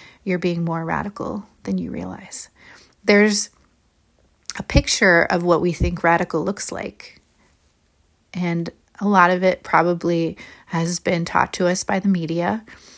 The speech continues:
And it's not to say that radical doesn't look like going in the streets with signs and yelling. Um, depending on the circumstances, that's very radical, you know?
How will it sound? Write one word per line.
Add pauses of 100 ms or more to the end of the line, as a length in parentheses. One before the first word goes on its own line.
(520)
And
it's
not
to
say (180)
that
radical
doesn't
look
like
going
in
the
streets
with
signs
and
yelling. (600)
Um, (3000)
depending
on
the
circumstances,
that's
very
radical, (380)
you
know?